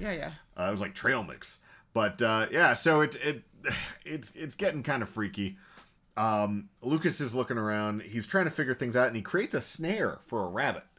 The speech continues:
Speaker 1: Yes.
Speaker 2: Uh, which I thought was interesting. Uh, but that's when, uh, uh, the,
Speaker 1: The
Speaker 2: uh,
Speaker 1: old
Speaker 2: the
Speaker 1: sheriff
Speaker 2: old sheriff.
Speaker 1: finds a half of a dead body, like, not even, like, a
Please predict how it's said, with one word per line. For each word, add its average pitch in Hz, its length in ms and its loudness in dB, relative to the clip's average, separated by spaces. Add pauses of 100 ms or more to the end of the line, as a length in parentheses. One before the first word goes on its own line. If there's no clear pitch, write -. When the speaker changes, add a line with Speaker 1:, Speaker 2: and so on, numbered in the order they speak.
(240)
Speaker 1:
Yes. - 240 -6
Speaker 2:
Uh, 107 380 2
which 110 200 0
I 120 80 4
thought 113 200 2
was 104 120 0
interesting. 113 460 -6 (400)
Uh, 113 240 2
but 120 140 0
that's 139 260 2
when, 131 320 0
uh, 113 320 0 (600)
uh, 101 500 2 (100)
the, 101 720 -2 (120)
Speaker 1:
The - 120 4
Speaker 2:
uh, 202 60 2
Speaker 1:
old 247 180 6
Speaker 2:
the 247 40 -6
Speaker 1:
sheriff 170 380 2
Speaker 2:
old 147 200 0
sheriff. 107 280 2
Speaker 1:
finds 180 540 2 (140)
a 165 200 8
half 254 440 6
of 190 160 -2
a 156 80 0
dead 196 320 0
body, 180 440 0 (200)
like, 196 320 8 (200)
not 220 360 10
even, 226 560 0
like, 180 180 6
a 165 120 6